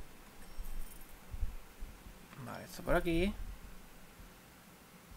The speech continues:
Eso por ahí. Y ya podemos lanzar el primer tren. Vale. Omitimos tutorial. Tiene que ser eso, que tiene que por, por orden seguro.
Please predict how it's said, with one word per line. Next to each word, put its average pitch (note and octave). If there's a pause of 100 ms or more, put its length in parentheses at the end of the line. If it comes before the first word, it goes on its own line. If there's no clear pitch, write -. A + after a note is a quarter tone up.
(1400)
Eso B2
por D#3
ahí. D#3 (880)
Y B2+
ya B2+
podemos C3+
lanzar C3
el C#3+
primer A2
tren. - (200)
Vale. - (1500)
Omitimos A#2+
tutorial. F#3+ (1500)
Tiene F3
que E3+
ser D3
eso, B2+
que B2+
tiene C#3+
que D#3+
por, C#3+
por C#3
orden C#3
seguro. A#2